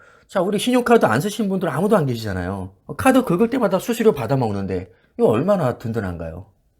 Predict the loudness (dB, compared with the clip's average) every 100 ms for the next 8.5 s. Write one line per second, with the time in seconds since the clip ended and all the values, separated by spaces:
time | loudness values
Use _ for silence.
0 | _ 4 6 6 4 0 0 2 2 0
1 | -4 2 4 6 4 4 0 -2 -4 -4
2 | 0 -2 0 2 2 -2 -2 0 0 0
3 | -4 -2 -2 -2 -2 -2 0 2 0 -2
4 | -2 -2 -2 -2 -2 -2 -2 0 0 0
5 | -4 -2 -2 -2 -4 -6 0 2 2 4
6 | 4 4 4 8 8 8 4 0 2 2
7 | 2 -2 0 0 0 -2 -4 -6 -4 -4
8 | -4 -4 -6 -10